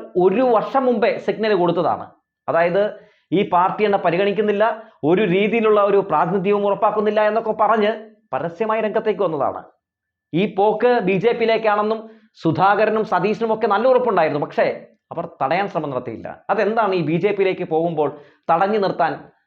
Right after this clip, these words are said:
സുധാകരനും സതീശനും ഒക്കെ ഇത്ര മടി? പണ്ട് ആർ എസ് എസിന്റെ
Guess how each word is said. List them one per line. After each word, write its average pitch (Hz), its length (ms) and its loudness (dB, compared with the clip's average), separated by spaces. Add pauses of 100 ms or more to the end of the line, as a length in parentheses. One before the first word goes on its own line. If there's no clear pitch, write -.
(160)
സുധാകരനും 185 540 0
സതീശനും 170 540 -4
ഒക്കെ 139 120 -10
ഇത്ര 139 240 -6
മടി? 127 260 -4 (640)
പണ്ട് 165 480 2
ആർ 147 200 2
എസ് 180 120 -4
എസിന്റെ 202 580 -2